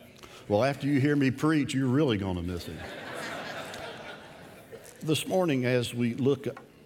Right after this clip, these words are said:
to First Kings chapter seventeen, I, I wanna open up the service in a word of prayer. And, and I, I wanna not only pray for this service, but let's all corporately lift our hearts to God and,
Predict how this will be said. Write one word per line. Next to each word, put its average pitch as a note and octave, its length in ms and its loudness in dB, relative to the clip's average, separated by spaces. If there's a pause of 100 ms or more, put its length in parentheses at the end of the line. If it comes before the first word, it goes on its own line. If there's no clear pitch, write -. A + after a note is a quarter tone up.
(760)
to A#2 100 0
First C3+ 400 0
Kings B2+ 280 0
chapter B2 440 -2
seventeen, G#2+ 680 0
I, F#3+ 240 -4
I F3 60 0
wanna A#2 280 -2
open G#2 320 0
up G#2 180 -4
the G2 120 -4
service G2 560 -2
in G2+ 80 -4
a G2 40 -6
word G2+ 240 -2
of F#2 140 -6
prayer. G#2+ 400 2
And, F#2+ 160 -4 (540)
and A#2 320 0 (120)
I, - 260 -6
I D3+ 80 -2
wanna D3 280 -2
not B2 240 0
only A2+ 220 0
pray A2+ 380 0
for G#2+ 160 -4
this G2+ 200 -2
service, G#2+ 580 0
but G#2+ 220 0 (360)
let's F3+ 260 -2
all C3 400 0
corporately C#3 800 0
lift A#2 380 0
our G#2 180 0
hearts A2 360 0
to G#2 140 -4
God G2 460 0
and, F#2+ 160 -8